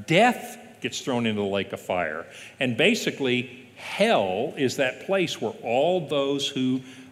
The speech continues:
are sinners die a second death, in a sense. So what he's saying is, if you want, just, this isn't exactly accurate, but it's close enough. The second death is hell. In other words, if you will persevere with the truth, you will not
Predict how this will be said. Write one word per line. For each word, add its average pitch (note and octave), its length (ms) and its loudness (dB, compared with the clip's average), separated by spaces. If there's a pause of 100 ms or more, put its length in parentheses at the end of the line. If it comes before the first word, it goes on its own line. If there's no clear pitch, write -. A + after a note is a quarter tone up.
are A2+ 80 -2
sinners B2 580 0 (460)
die D3 260 4
a E3 100 2
second D#3 580 -4
death, D3 340 0
in F#2 100 0
a E2+ 60 -6
sense. - 480 -8 (260)
So - 160 -2
what E3+ 160 4
he's D#3+ 140 2
saying G3+ 420 2
is, A2 240 2
if - 160 -4
you F3+ 80 2
want, F3+ 180 2
just, - 200 -8 (340)
this - 180 2
isn't G3 220 4
exactly D3 500 2
accurate, C3+ 460 2
but A#2+ 100 0
it's A2 120 -4
close - 340 0
enough. F2 240 -4 (400)
The C3 80 -6
second D3+ 420 2
death B2 260 4
is A2+ 140 -2
hell. F2 320 -2
In A#2 100 -2
other A2+ 140 2
words, G#2+ 220 0
if - 160 -6
you C3 220 -2
will E3 100 2
persevere C3+ 560 -2
with A#2+ 140 0
the A2+ 60 -4
truth, G2+ 440 -4 (260)
you B2+ 180 -2
will E3+ 200 4
not D3+ 320 -2